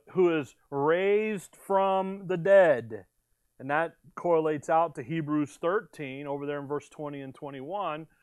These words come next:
where he talks about that issue of him being the great shepherd. Then in Psalms twenty-four, you, we see that he is the chief shepherd. And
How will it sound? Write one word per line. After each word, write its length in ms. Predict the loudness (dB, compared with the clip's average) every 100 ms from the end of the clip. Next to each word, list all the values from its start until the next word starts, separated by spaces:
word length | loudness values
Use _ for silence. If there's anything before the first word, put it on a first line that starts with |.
| _ _
where 140 | -10
he 140 | -8 -6
talks 380 | -4 -4 -4 -6
about 420 | 0 0 0 -6 -8
that 220 | -4 -2
issue 600 | -4 -6 -6 -4 -4 -6 -4
of 480 | -2 0 0 -4 -8 _ -8
him 220 | -6 -4
being 340 | -6 -6 -6
the 80 | -6
great 460 | -6 -2 -2 -2 -6
shepherd. 560 | -8 -8 -8 -12 -18 _ _ _ _
Then 180 | -4 -2
in 140 | -2 -4
Psalms 640 | -2 2 2 0 -4 -12 -20
twenty-four, 1000 | -10 -4 -4 -4 -4 -2 0 0 -2 -6 _ _ _ _ _ _ -8
you, 380 | 0 2 2 0 -6 -16
we 560 | -10 -2 2 2 0 -4
see 340 | -6 -2 0
that 240 | 0 -2 -6 -12
he 220 | -6 -2
is 280 | 0 -2 -6
the 380 | -10 -8 -8 -10 _ _ -20
chief 640 | -12 -8 -8 -8 -12 -20 _ _ _ _
shepherd. 680 | -2 0 0 0 -8 -8 -18 _ _ _ _ _ _ _ _ _ _ _ _ _ _ _ _ -10
And 560 | -6 -4 -4 -2 -4